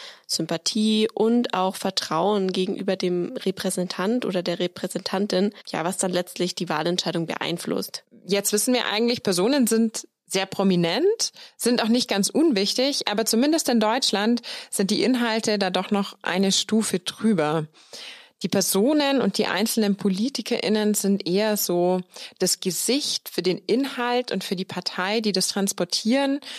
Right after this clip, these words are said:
Speaker 2: aber jetzt nicht alleine ausschlaggebend für die tatsächliche Wahlentscheidung. Die Wahlentscheidung, die geht dann eben oft anhand so von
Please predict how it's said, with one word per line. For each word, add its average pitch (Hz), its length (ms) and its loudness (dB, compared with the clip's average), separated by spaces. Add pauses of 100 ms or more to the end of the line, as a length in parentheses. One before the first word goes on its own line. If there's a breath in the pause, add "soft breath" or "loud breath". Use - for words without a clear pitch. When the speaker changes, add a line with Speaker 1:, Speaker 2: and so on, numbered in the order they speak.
(140 loud breath)
Speaker 2:
aber 196 180 0
jetzt 202 300 0
nicht - 260 0
alleine 190 640 2
ausschlaggebend 165 840 0
für - 160 -2
die 156 140 -2
tatsächliche - 680 -6
Wahlentscheidung. 160 880 -4 (220 loud breath)
Die 208 80 2
Wahlentscheidung, 254 1160 2
die 240 140 4
geht 226 220 0
dann 196 140 0
eben 208 260 0
oft - 500 -2
anhand 185 380 0
so 202 80 0
von 190 180 0